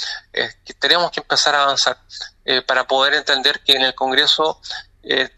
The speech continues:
las personas que entendemos nuestros problemas somos nosotros mismas.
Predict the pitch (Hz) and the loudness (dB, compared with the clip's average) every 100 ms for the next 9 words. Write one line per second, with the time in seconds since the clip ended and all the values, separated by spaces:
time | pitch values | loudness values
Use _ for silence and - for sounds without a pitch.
0 | - 135 131 131 147 151 - 135 120 139 | 0 2 2 2 2 2 0 0 0 -2
1 | 131 156 160 139 139 139 - - 127 135 | 0 0 2 2 0 0 -6 -4 -2 -2
2 | - 135 131 143 147 - 139 139 135 127 | 0 0 2 2 2 2 2 0 -2 0
3 | - 135 131 147 139 123 - - | 0 0 0 -2 -2 -2 -2 -6